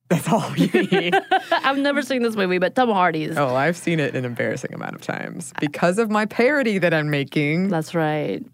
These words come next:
Speaker 1: It's
Speaker 2: And you're
Speaker 1: all
Speaker 2: having
Speaker 1: for
Speaker 2: a song.
Speaker 1: Yes, it's all for
Speaker 2: I'm ready to be in
Speaker 1: parody.
Speaker 2: that.
Speaker 1: Oh, well, you will be. So good. Um,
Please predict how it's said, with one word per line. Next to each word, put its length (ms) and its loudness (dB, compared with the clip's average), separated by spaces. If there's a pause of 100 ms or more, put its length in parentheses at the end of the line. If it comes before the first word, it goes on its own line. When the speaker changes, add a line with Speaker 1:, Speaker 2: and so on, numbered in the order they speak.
Speaker 1:
It's 140 -8
Speaker 2:
And 0 -
you're 100 -4
Speaker 1:
all 200 0
Speaker 2:
having 220 -2
Speaker 1:
for 60 0
Speaker 2:
a 80 -4
song. 460 -6 (100)
Speaker 1:
Yes, 420 -2
it's 160 -6
all 220 -4
for 420 -4 (120)
Speaker 2:
I'm 80 -2
ready 180 -2
to 80 -6
be 140 -2
in 100 0
Speaker 1:
parody. 40 0
Speaker 2:
that. 220 -6 (460)
Speaker 1:
Oh, 140 0
well, 260 -4
you 140 -4
will 120 0
be. 140 -6
So 220 -6
good. 260 -4 (400)
Um, 400 -2